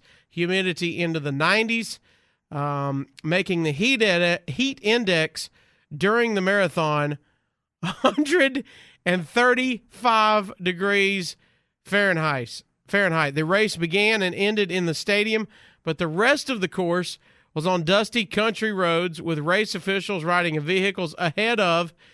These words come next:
and behind the runners, of course, creating dust clouds. The only source of water for the competitors was a well at the eleven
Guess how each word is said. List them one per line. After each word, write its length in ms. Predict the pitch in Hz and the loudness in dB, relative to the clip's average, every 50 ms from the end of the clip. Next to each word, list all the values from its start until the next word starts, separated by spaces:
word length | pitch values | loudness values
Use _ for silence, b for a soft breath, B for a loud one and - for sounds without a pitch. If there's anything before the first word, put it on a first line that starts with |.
| b b b b b - - | b b b b b -4 -2
and 300 | 160 170 175 165 165 160 | 0 0 2 0 0 0
behind 400 | 165 147 147 185 214 247 262 247 | -2 0 2 2 2 2 2 2
the 80 | 214 | 0
runners, 460 | 175 170 160 160 165 175 180 160 143 | 2 2 0 2 2 0 -2 -2 -4
of 180 | - - 147 - | -8 -8 -10 -8
course, 480 | - - 185 190 190 185 - - - _ _ _ _ _ _ _ _ _ | -6 -4 -4 -2 -2 -2 -4 -6 -12 _ _ _ _ _ _ _ _ _
creating 600 | - - 175 170 175 170 175 175 175 165 160 165 - - 147 | -8 -4 -2 0 2 2 2 2 0 0 0 -2 -4 -8 -8
dust 380 | 127 180 208 226 240 208 - - | -2 0 2 2 2 0 -2 -6
clouds. 560 | - 185 165 151 139 120 107 101 - - - _ _ _ _ _ _ _ _ _ _ _ _ _ _ _ _ _ _ _ _ _ _ _ _ _ - | -4 -2 -2 0 -2 -4 -8 -12 -18 -20 -20 _ _ _ _ _ _ _ _ _ _ _ _ _ _ _ _ _ _ _ _ _ _ _ _ _ 0
The 120 | 170 190 | 2 4
only 200 | 220 233 254 262 | 4 4 4 2
source 360 | - - - 247 240 226 - 208 | 0 2 2 2 2 2 2 0
of 100 | 196 170 | -2 0
water 420 | 165 185 214 220 262 277 285 269 | 2 4 4 6 4 4 2 0
for 140 | - - 226 | -2 -2 -4
the 100 | 208 196 | -2 -2
competitors 720 | - 202 180 196 202 202 208 214 202 233 233 220 147 160 | -2 -2 0 0 0 0 0 0 0 0 0 0 0 -2
was 180 | 180 180 147 | -2 -2 0
a 120 | 165 180 170 | 0 0 0
well 760 | 156 147 160 180 214 247 269 269 240 185 165 175 185 180 - _ _ _ _ _ _ _ - | 0 0 0 2 4 4 4 4 4 4 2 0 -2 -4 -8 _ _ _ _ _ _ _ 0
at 180 | 180 185 175 | 0 0 0
the 140 | - 196 190 | 0 0 2
eleven 580 | 190 180 175 185 208 233 254 247 254 247 247 | 2 2 2 2 4 2 4 2 2 2 2